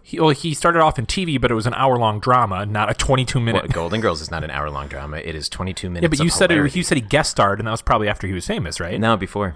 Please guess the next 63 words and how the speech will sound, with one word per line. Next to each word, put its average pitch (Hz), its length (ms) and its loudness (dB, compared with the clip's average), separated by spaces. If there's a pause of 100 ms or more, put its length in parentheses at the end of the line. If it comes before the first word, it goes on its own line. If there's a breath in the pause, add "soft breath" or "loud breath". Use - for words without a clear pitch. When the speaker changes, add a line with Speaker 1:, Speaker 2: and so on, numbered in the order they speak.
Speaker 1:
Oh, 139 140 2
yeah? 143 320 2
Speaker 2:
Mm-hmm. 127 300 -4 (220)
Yeah, - 100 -2
Golden 269 260 2
Speaker 1:
Hmm. 190 60 0
Speaker 2:
Girls 185 180 0
is - 160 -8 (920)
well, 175 240 -4
well 180 160 -4
known 127 240 -4
to - 80 -10
be 82 120 -4
before 80 380 -6
E 78 160 -8
R. 71 320 -4
Speaker 1:
So - 160 0
this 233 180 2
is 220 120 2
our 170 120 6
George 156 320 4
Clooney 147 320 0
podcast, 120 560 2 (260)
Speaker 2:
<laughs> 214 40 8
Speaker 1:
um, 117 320 4
where 120 160 4
we 117 80 2
talk 139 240 4
about 123 260 4
various 180 360 4
George 117 260 4
Clooney 104 300 0
things. 104 280 0
Speaker 2:
We 120 80 -4
call 135 200 2
it - 140 -6
the - 60 -10
Cloon 143 280 -2
Hound. 76 320 -8 (160)
Speaker 1:
That's 117 200 0
right. 101 300 4 (260 loud breath)
But 156 140 4
we 165 180 4
also 214 300 6
have 147 160 6
a 135 80 4
side 196 480 2
Speaker 2:
Woof, 185 100 0
woof, 123 260 4
Speaker 1:
podcast 107 180 4
Speaker 2:
baby. - 140 -4
Speaker 1:
that 131 140 4
we 127 100 0
record 127 280 2
at 131 80 -2
the 110 80 -6
same 160 240 -2
time 110 240 0
called 123 220 4
The 135 80 2
Reviewniverse. 214 680 2
Speaker 2:
<laughs> - 0 -
Yeah, 123 140 2